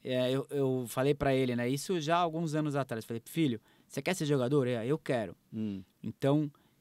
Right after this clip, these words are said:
Speaker 1: é, a gente tem que ver, porque talvez a gente tenha que trocar você de escola,
Speaker 2: Hum.
Speaker 1: você vai ter que ir pro, talvez, Cotia,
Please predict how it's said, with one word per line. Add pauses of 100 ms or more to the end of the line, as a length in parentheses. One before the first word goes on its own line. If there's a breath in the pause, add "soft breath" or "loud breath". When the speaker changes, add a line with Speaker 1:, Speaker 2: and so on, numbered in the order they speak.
(340)
Speaker 1:
é,
a
gente
tem
que
ver,
porque
talvez
a
gente
tenha
que
trocar
você
de
escola, (220)
Speaker 2:
Hum.
Speaker 1:
você
vai
ter
que (220)
ir
pro,
talvez,
Cotia,